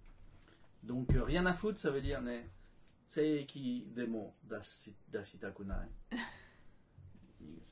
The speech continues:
Speaker 1: Nande.
Speaker 2: Nande.
Speaker 1: Ma, ne, ça va avec putain, bordel,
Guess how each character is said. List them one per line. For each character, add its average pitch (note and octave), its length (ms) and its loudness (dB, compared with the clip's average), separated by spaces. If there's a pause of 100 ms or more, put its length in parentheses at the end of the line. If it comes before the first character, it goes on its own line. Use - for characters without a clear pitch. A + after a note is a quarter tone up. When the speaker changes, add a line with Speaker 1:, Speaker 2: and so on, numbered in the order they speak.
(920)
Speaker 1:
Nande. G2+ 380 -6 (160)
Speaker 2:
Nande. E3+ 320 -6 (340)
Speaker 1:
Ma, F3 180 12
ne, F3 120 8
ça D3+ 140 2
va C#3+ 120 10
avec C3+ 240 4
putain, C3 400 0
bordel, A2 480 0